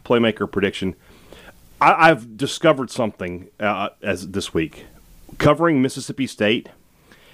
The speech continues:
has skewed me looking at stats for other teams. Like, I look at Will Levis's stats, and he's thrown for, uh,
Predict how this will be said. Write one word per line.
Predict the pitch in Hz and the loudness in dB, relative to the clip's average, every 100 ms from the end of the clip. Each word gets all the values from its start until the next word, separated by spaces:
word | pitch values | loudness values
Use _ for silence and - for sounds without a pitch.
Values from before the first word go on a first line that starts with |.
| - | -14
has | - 127 120 104 - - | -2 2 2 0 -4 -14
skewed | - - - - 151 156 165 117 | -10 -8 -8 -2 2 6 4 4
me | 107 95 87 82 _ _ _ | 4 2 0 -6 _ _ _
looking | 104 120 120 | 0 2 0
at | 95 | -2
stats | - - 98 - - - - _ _ _ _ _ _ _ | -6 -4 -4 -4 -14 -16 -16 _ _ _ _ _ _ _
for | - 120 | -2 2
other | 104 | 2
teams. | 92 98 80 - - _ - - - | 0 -4 -6 -12 -20 _ -20 -20 -4
Like, | 135 131 | 0 2
I | |
look | 135 151 | 2 2
at | 139 120 | 0 4
Will | 139 127 | 4 6
Levis's | 123 117 107 104 - | 4 2 -4 -8 -2
stats, | 127 104 - | 0 0 -2
and | |
he's | 101 | -4
thrown | - 113 107 | 2 4 4
for, | - 95 90 | 2 2 2
uh, | 82 | 0